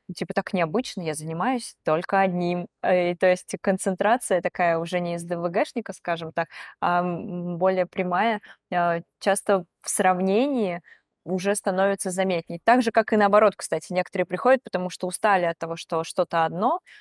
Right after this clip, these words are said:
и приходят, чтобы заняться очень, э, разным. Ну и поэтому конверсия даже у одного человека в агентстве, сколько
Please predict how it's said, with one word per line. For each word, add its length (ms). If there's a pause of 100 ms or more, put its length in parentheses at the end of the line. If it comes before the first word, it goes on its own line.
(160)
и 120
приходят, 500
чтобы 300
заняться 800 (720)
очень, 380
э, 180
разным. 520 (380)
Ну 80
и 40
поэтому 500
конверсия 520
даже 220
у 40
одного 260
человека 520
в 80
агентстве, 440
сколько 360